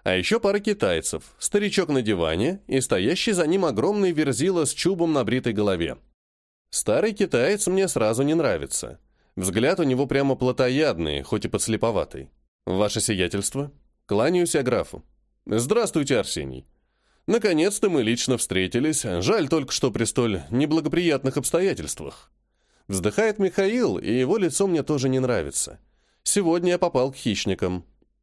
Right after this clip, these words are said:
Присаживайтесь, пожалуйста". Я молча располагаюсь в кресле напротив старика-китайца.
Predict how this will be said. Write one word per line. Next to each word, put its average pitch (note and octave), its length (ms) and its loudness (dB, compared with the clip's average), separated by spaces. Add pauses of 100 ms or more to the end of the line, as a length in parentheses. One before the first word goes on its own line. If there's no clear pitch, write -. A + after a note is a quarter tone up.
(100)
Присаживайтесь, C#3 720 0
пожалуйста". C#2 580 -6 (720)
Я G2 320 2
молча D3+ 360 0
располагаюсь B2 580 2
в - 80 -8
кресле D#3+ 400 0
напротив C3 420 0
старика-китайца. G2 920 -2